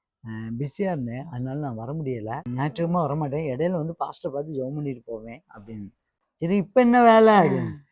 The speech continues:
Speaker 1: அந்த வேலையை பீஸ் புடிங்கி விட்டுட்டாங்க, அந்த வேலையை எடுத்து விட்டுட்டாங்க.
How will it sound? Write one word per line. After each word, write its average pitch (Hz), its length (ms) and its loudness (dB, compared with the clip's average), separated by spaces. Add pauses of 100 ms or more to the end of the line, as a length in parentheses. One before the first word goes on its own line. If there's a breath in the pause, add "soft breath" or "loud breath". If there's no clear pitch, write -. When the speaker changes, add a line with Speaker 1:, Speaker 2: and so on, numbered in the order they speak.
(300)
Speaker 1:
அந்த 131 200 -4 (600)
வேலையை 160 480 2
பீஸ் 131 320 -4
புடிங்கி 131 320 -4
விட்டுட்டாங்க, 117 480 -8 (720)
அந்த 123 160 -4
வேலையை 139 460 0 (240)
எடுத்து 143 340 -4
விட்டுட்டாங்க. 120 520 -8